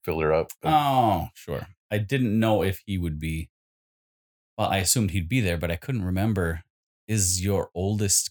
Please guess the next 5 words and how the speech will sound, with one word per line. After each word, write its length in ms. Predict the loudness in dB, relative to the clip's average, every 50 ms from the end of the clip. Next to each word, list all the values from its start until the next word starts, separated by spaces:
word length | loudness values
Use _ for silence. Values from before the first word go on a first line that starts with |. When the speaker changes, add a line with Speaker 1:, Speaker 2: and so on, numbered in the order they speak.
| -8 _
Speaker 2:
graduating 1080 | -4 -2 -2 -2 -2 -4 -4 -4 -2 -4 -4 -4 -4 -4 -4 -2 -2 -2 -2 -4 -6 -12 _ _ _ _ _ _ _ _ -2
Speaker 1:
Yeah. 360 | 0 0 0 0 -2 -6 -10 -12 _ _ _ _ _ _ -4
Speaker 2:
this 200 | -2 0 0 -2
Speaker 1:
Yep. 100 | -2 -4
Speaker 2:
year? 180 | -6 -10 -16